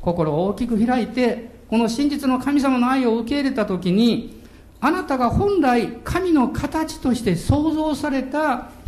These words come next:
真のあなた自身を解放する経験を持つと思います。つまり癒し、癒されるという経験ですね。ですから、まあ、しばしば神様の愛に触れられて、この涙が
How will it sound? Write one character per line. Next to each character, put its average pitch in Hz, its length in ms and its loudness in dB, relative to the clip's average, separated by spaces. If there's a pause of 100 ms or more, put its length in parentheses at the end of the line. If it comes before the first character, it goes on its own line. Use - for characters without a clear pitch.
(160)
真 370 400 0
の 240 180 2
あ 233 40 2
な 240 120 0
た 208 120 0
自 214 200 -2
身 196 160 0
を 277 380 0 (400)
解 247 280 -2
放 254 240 0
す 247 140 -4
る 220 80 -2
経 196 220 -2
験 190 280 0
を 233 320 0 (200)
持 143 260 0
つ - 100 -4
と 139 60 -4
思 117 160 -4
い - 20 -10
ま 104 120 -12
す。 - 120 -18 (300)
つ - 80 -6
ま 196 100 2
り 151 120 0
癒 247 240 4
し、 - 260 -8
癒 269 220 0
さ 277 180 -2
れ 285 80 0
る 320 140 0
と - 100 -4
い 127 80 -2
う 110 60 -10
経 139 180 -2
験 123 180 -2
で 113 60 -6
す - 120 -12
ね。 277 160 -4 (600)
で 277 80 2
す 269 100 -2
か 208 120 4
ら、 202 360 0 (640)
ま 202 100 -2
あ、 180 60 0
し - 140 -6
ば 202 100 0
し 180 140 -4
ば 196 320 -2 (240)
神 170 180 0
様 160 220 2
の 147 100 0
愛 175 140 0
に 151 60 0
触 156 120 2
れ 180 80 0
ら 180 120 0
れ 160 120 0
て、 - 480 -2 (160)
こ 147 100 -8
の 127 160 -2
涙 196 460 2
が 127 260 -4